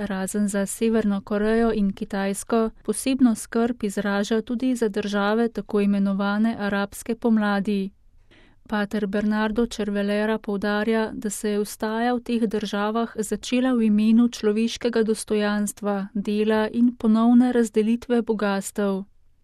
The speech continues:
Opominja, da je bila arabska pomlad hkrati priložnost, da se je v družbeni zavesti mnogih oseb zanetila iskrica.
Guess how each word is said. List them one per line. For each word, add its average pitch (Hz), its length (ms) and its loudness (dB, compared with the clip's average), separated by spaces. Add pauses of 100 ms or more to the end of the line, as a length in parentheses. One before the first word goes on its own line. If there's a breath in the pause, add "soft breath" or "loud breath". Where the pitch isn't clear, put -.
(100)
Opominja, 233 800 6
da 208 120 -2
je 196 160 -2
bila 208 400 -2
arabska 202 540 -4
pomlad 214 520 -2
hkrati 226 600 -4
priložnost, 220 800 2
da 196 140 -4
se 196 200 -4
je 202 80 -2
v 196 80 -2
družbeni 208 580 0
zavesti 220 640 -2
mnogih 233 480 2
oseb 226 540 -4
zanetila 220 680 0
iskrica. 202 840 -4